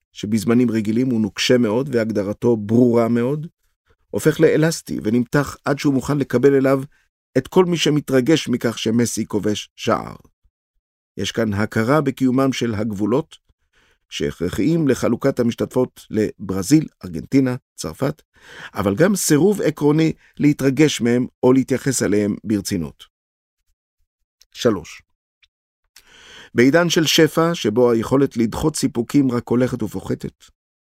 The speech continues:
כשאופן הצפייה הרווח בסדרות הוא בינג' שחוסך מהצופה את העינוי שבהמתנה לפרק הבא,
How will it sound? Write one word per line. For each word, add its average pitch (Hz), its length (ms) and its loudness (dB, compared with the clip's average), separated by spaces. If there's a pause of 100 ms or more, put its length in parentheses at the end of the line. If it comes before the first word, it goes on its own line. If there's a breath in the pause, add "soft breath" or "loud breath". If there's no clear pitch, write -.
(400)
כשאופן 139 380 0
הצפייה 123 560 2
הרווח 117 680 2
בסדרות 104 580 -2
הוא 104 100 0
בינג' 143 360 2 (720)
שחוסך 127 580 -2
מהצופה 113 480 0
את - 120 -4
העינוי 120 560 2
שבהמתנה 110 600 -2
לפרק 101 440 -6
הבא, 117 300 -2